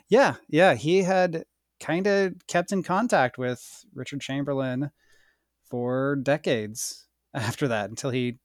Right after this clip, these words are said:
passed away, really. Like, this is, this is one of these projects that he was, you know,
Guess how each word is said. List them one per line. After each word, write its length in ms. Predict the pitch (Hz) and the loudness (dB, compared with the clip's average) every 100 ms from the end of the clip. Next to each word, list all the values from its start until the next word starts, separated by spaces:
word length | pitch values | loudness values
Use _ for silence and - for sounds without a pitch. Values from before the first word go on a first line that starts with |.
| - | -4
passed 340 | 143 139 135 | 0 2 0
away, 340 | 131 143 180 117 | -2 2 2 2
really. 520 | 110 127 117 110 120 | 0 -2 -2 -2 -4
Like, 260 | 127 123 | -4 -4
this 220 | 143 135 139 | -2 -4 -4
is, 260 | 120 - - | -6 -6 -4
this 120 | 139 | -2
is 140 | 156 | 0
one 80 | 147 | 2
of 60 | 147 | 4
these 120 | 143 | 2
projects 440 | - 151 143 131 | 2 2 2 -2
that 160 | 139 120 | -2 -2
he 120 | 151 | 0
was, 360 | 139 127 131 - | 0 0 -4 -4
you 80 | 117 | -4
know, 260 | 117 131 | -4 -8